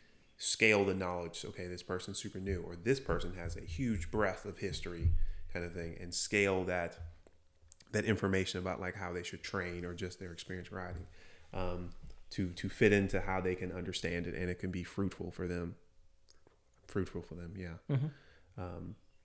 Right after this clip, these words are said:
Speaker 1: but not everyone has that skill of scaling. Not everyone has that skill to say, "These people don't have the same experience as I do. They don't have the same breadth of knowledge that I do." And so they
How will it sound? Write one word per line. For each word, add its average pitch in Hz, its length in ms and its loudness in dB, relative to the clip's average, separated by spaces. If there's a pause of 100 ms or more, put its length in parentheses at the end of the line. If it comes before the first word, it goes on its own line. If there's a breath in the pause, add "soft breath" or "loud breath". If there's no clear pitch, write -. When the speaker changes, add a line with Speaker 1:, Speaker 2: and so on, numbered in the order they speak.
(400)
Speaker 1:
but - 140 -8
not 113 240 -2
everyone 156 420 0
has 120 280 0
that 113 200 2
skill 95 460 2
of - 160 -4
scaling. - 680 -4
Not 110 220 -2
everyone 113 360 2
has 104 220 2
that 95 180 -2
skill 95 300 2
to 87 100 -2
say, 87 400 -4 (800 loud breath)
"These 160 160 0
people 92 240 2
don't 98 180 0
have 110 180 4
the 117 60 2
same 123 260 2
experience 90 460 0
as 90 100 -4
I 85 160 -4
do. 85 160 -6
They 90 100 -2
don't 98 140 -2
have 95 140 0
the 95 60 2
same 98 320 0
breadth 92 280 0
of 92 80 0
knowledge 85 360 -2
that 92 100 -4
I 87 120 -6
do." 87 300 -6
And 90 140 -8
so 90 180 -6
they 87 280 -6